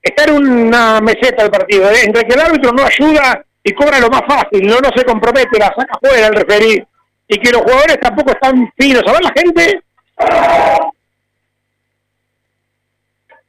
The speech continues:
Jugadores, jugadores, algo así, ¿no? Se escuchó recién, me dio esa sensación. A ver, a ver.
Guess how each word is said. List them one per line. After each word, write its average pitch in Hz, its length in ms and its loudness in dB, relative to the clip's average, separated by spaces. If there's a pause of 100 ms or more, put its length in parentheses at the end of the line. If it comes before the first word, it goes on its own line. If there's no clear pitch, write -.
(760)
Jugadores, 247 460 2
jugadores, 247 680 0
algo 254 180 2
así, 254 280 0
¿no? 269 160 2
Se 240 60 -4
escuchó 240 300 -2
recién, 277 420 -2
me 247 100 2
dio 262 120 2
esa 220 220 -2
sensación. 226 720 -2 (560)
A 202 140 0
ver, 269 100 2
a 262 140 2
ver. 269 360 0